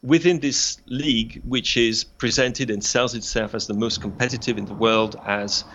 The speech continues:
the, the, the league in which every weekend you can have great surprises. In fact, you don't.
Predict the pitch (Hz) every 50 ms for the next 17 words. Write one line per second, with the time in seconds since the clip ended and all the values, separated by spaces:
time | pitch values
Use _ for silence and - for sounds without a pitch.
0 | - - - - - - - 110 117 - - - - - - - - - - -
1 | - - - - 117 - - - 123 113 113 120 117 127 143 135 123 117 113 117
2 | 117 117 - - - 127 120 135 123 113 117 117 117 - 127 123 110 113 - -
3 | 101 92 - 113 110 - - - 113 110 - - 110 101 - 139 131 143 135 -
4 | - 95 - - - - _ - 131 123 - - 175 170 - - _ _ - -
5 | _ _ _ _ _ _ - 110 120 113 135 131 110 85 - -